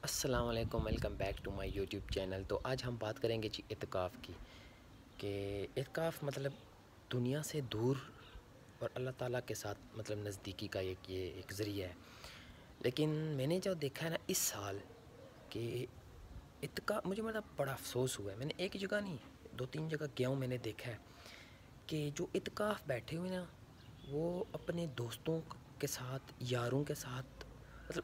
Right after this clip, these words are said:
अंदर बैठ के गप्पे मार रहे हैं, कोई ज़िक्र अज़कार कुछ भी नहीं है। और एक जगह मैंने देखा है कि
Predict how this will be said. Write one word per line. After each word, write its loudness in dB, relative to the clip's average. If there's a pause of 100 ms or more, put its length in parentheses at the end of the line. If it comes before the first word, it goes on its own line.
अंदर 2
बैठ 0
के 2
गप्पे 4
मार -2
रहे -4
हैं, -10 (200)
कोई 4
ज़िक्र 0
अज़कार 0
कुछ -2
भी -2
नहीं -2
है। -6 (680)
और 2 (100)
एक 4
जगह 6
मैंने 2
देखा 0
है 4
कि -2